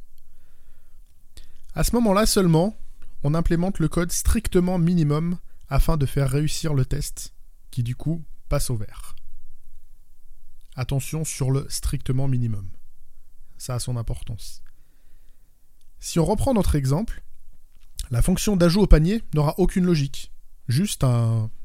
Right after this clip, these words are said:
un retour, un return de l'article avec la bonne disponibilité, inférieure à cinq jours. Oui, mais, euh, tu sais bien qu'il va y avoir d'autres cas à traiter. Euh, pourquoi tu ne mets pas un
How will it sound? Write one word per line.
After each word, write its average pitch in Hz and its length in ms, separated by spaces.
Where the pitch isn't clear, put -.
un 127 80
retour, 123 420
un 123 60
return 131 400
de 127 80
l'article - 520
avec 139 280
la 127 80
bonne 139 180
disponibilité, 135 800
inférieure 127 420
à 117 60
cinq 127 200
jours. 107 300
Oui, 214 360
mais, 214 240
euh, 185 440
tu - 100
sais 170 120
bien 254 220
qu'il 196 160
va 180 80
y 175 60
avoir 175 240
d'autres 175 260
cas 190 160
à 185 60
traiter. 190 400
Euh, 139 180
pourquoi 170 300
tu 160 100
ne 156 60
mets 156 100
pas 143 220
un 143 40